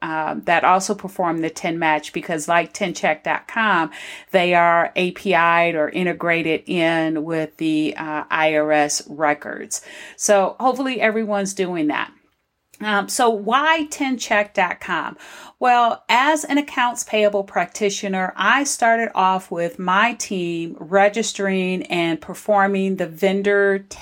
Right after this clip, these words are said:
uh, I R S ten match on I R S dot gov. And that was even before the e-services, 'cause I think they changed their website, uh, just a few years ago.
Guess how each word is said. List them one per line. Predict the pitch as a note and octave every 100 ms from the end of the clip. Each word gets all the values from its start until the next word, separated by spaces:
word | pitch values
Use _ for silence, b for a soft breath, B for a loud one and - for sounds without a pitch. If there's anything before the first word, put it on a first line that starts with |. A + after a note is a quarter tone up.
| -
uh, | F3+ E3+ E3
I | - F3+
R | F#3+ F#3
S | F3+
ten | - A#3 A3+
match | C4 C4+ C#4 - B B B -
on | G#3 G#3 G#3 G3
I | F#3+ F#3+ F#3
R | F#3 F3
S | E3+ E3 -
dot | E3+ D3 D3 D3+
gov. | D3+ A#2+ - - -
And | F3+ E3+ E3 E3
that | F#3+ A3
was | G#3 G3
even | G3 E3+
before | E3 E3 - F3+ E3+
the | D#3+ - F3
e-services, | D#3 - D3+ D3 D3 - D3
'cause | - F3
I | E3
think | D#3+ G3+ F#3 -
they | F3+ E3+ D#3+
changed | D3+ - F3+ E3 E3 -
their | E3 D#3
website, | D#3 D#3+ D#3 - D#3 D3+ -
uh, | E3 D#3 -
just | D3+ F#3 E3+
a | D#3
few | - E3+
years | E3 E3 D#3+ -
ago. | - F3+ -